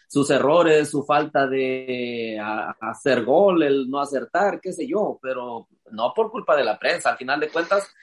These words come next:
la prensa no juega, la afición no juega, mucho se dice, pero quienes están ahí solamente son los once jugadores en la cancha, y si ellos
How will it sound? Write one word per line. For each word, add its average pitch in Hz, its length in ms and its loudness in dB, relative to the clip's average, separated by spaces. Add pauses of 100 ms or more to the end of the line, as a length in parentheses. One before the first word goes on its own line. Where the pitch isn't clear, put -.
(140)
la 131 260 2
prensa 170 360 2
no 151 140 -2
juega, 143 380 -2
la 135 100 0
afición 147 420 -6
no 139 100 -8
juega, 139 460 -4
mucho 139 300 -6
se 131 140 -4
dice, 139 300 -2
pero 127 580 0 (400)
quienes 160 360 2
están 208 320 0
ahí 208 200 0
solamente 202 560 -2
son 175 180 -2
los 165 140 -4
once 170 180 -6
jugadores 151 400 -2
en 139 80 -6
la 117 100 -6
cancha, 131 280 -4
y 110 80 -4
si 147 100 -2
ellos 175 320 0